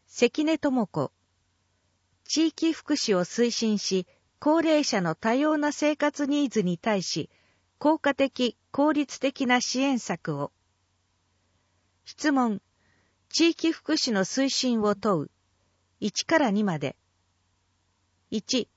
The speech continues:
ボランティア制度について。あ、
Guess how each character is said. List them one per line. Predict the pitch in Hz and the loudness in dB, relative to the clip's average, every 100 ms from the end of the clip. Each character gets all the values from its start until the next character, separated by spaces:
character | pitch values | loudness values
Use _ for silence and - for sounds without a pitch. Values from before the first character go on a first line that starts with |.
| _ _ _ _ _ | _ _ _ _ _
ボ | 220 | 4
ラ | 277 320 | 4 4
ン | |
テ | - 302 | 2 2
ィ | |
ア | 311 | 2
制 | - 311 | 2 0
度 | 240 214 | 2 2
に | 180 | 0
つ | - 214 | 0 0
い | 170 | 0
て。 | 160 127 _ _ _ _ _ _ _ _ - | -4 -6 _ _ _ _ _ _ _ _ 0
あ、 | 226 247 | 4 4